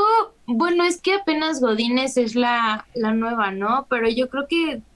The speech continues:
Godínez también estaría bien. Ha hecho unas muy buenas atajadas.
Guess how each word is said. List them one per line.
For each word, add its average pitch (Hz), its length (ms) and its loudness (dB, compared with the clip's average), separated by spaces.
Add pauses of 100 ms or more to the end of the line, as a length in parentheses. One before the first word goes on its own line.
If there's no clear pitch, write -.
Godínez 247 480 0
también 226 300 2
estaría 196 400 0
bien. 202 480 0
Ha 226 240 -2
hecho 247 260 -4 (140)
unas 247 480 0
muy 233 240 0
buenas 240 360 -2
atajadas. 247 720 -4